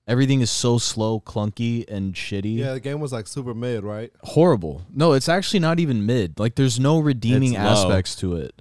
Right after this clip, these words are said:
Speaker 3: It's so low.
Speaker 1: Then when the Guardians of the Galaxy game came out, it was the same studio as the Avengers. Everyone thought it was gonna be trash.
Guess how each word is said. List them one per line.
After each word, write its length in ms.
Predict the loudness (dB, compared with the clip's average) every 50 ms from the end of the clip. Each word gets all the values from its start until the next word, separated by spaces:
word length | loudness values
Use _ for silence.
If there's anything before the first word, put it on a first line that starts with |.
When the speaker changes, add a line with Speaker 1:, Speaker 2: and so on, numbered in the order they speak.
| _
Speaker 3:
It's 160 | -8 -8 -8 -4
so 180 | -4 -2 -2 -2
low. 460 | -2 -4 -4 -4 -4 -4 -6 -8 -10 -6
Speaker 1:
Then 240 | 0 2 4 4 4
when 100 | 4 4
the 60 | 4
Guardians 380 | 4 4 6 6 6 4 4 2
of 60 | 0
the 40 | 0
Galaxy 400 | 2 2 2 2 0 -2 -4 -2
game 280 | 0 0 2 2 0 0
came 260 | 0 0 0 2 2
out, 220 | 2 2 2 2
it 60 | 0
was 160 | -2 -4 -4 -6
the 80 | -8
same 300 | -8 -6 -4 -2 -2 -2
studio 640 | -4 -4 -2 0 2 2 4 2 2 2 2 0 0
as 200 | -2 -2 -4 -2
the 80 | -2 -4
Avengers. 640 | -2 0 2 2 2 2 2 0 0 0 -2 -4 -4
Everyone 300 | -4 -2 0 0 0 0
thought 160 | 0 2 2
it 20 | 2
was 120 | 0 0
gonna 100 | -2 -2
be 140 | -4 -4 -6
trash. 600 | -6 -4 -2 -2 0 0 -2 -4 -6 -10 -12 -16